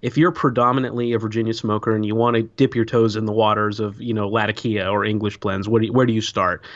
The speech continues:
And, and likewise, if you're an aromatic smoker and you wanna get started on Virginia Periques, where do you start? Um, so there's, there's those kind of blends that sort of fit in between all of these, uh, all of these different, you know, styles.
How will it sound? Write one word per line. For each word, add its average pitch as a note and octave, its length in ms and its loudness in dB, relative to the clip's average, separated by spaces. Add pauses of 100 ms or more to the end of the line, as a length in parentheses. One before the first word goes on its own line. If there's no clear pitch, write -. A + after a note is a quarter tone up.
(140)
And, A2 160 -8
and A2 220 -2
likewise, A2+ 560 0
if G#2+ 100 -8
you're A#2+ 120 2
an A2+ 80 -2
aromatic C3 440 2
smoker A#2 380 -2
and A2+ 80 2
you A2+ 80 2
wanna A#2 180 2
get A2 140 -2
started A2+ 320 2
on G#2+ 160 2
Virginia A2 340 0
Periques, G#2+ 460 0
where A2 140 4
do G#2+ 60 -2
you G2+ 100 0
start? F#2 400 -4 (340)
Um, A2+ 340 2
so A2 360 2 (220)
there's, C3 300 2
there's B2+ 280 0
those G3 220 2
kind F#3+ 220 -2
of B2+ 60 -4
blends D3 280 -2
that A2+ 120 -8
sort D#3 180 -2
of A2+ 60 -2
fit - 320 -4
in B2 160 0
between B2+ 720 0
all B2 280 2
of A2+ 180 -2
these, A2+ 380 0
uh, G2+ 280 2 (300)
all B2 180 4
of A2+ 80 0
these A2+ 220 -2
different, A#2 420 -2
you A2+ 80 -4
know, G#2 140 -2
styles. A2 800 0